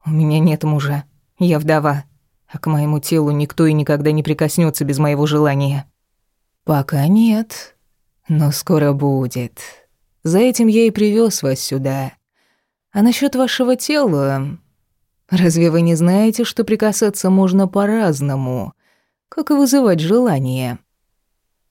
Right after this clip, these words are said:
Теперь истерически расхохоталась я, чувствуя, как мои нервы сдают, как мне хочется выдрать у него нож, спрятанный в сапоге,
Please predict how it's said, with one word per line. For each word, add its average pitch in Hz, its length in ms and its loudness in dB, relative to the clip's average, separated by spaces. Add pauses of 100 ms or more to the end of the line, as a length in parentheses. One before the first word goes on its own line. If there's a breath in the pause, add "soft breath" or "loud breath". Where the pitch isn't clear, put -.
(140)
Теперь 160 400 -4
истерически 147 640 -4
расхохоталась 147 800 -6
я, 135 360 -8 (200)
чувствуя, 143 500 -4
как 143 220 -8
мои 151 200 -2
нервы 151 420 0
сдают, 147 760 -4 (320)
как - 160 -4
мне 165 140 0
хочется 170 420 -4
выдрать 151 440 0
у 156 40 0
него 156 220 0
нож, 175 340 2
спрятанный 151 560 -2
в 139 60 -8
сапоге, 147 680 -2